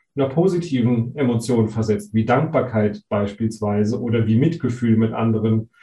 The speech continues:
Menschen, wenn man vielleicht wütend auf jemand ist. Da gibt's ja, äh, zahlreiche Möglichkeiten, äh,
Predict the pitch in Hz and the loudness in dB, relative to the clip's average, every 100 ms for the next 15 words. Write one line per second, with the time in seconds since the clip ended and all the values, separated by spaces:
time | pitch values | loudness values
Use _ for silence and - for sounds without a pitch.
0 | - - _ - 120 156 170 110 110 110 | -20 -20 _ -4 0 0 0 0 0 2
1 | 113 117 113 113 151 208 107 101 104 101 | 0 0 -2 2 2 2 2 0 -2 -6
2 | 98 - - 160 - _ - _ 104 127 | -6 -8 -8 -8 -12 _ -20 _ -6 -6
3 | 123 123 110 107 113 113 - - 120 120 | -2 -2 -2 -6 -4 -4 -6 -8 -2 0
4 | 120 123 113 117 127 120 - 120 117 117 | 2 2 2 0 0 -2 -6 -2 -2 -2
5 | 117 113 113 113 104 | -4 -4 -6 -6 -6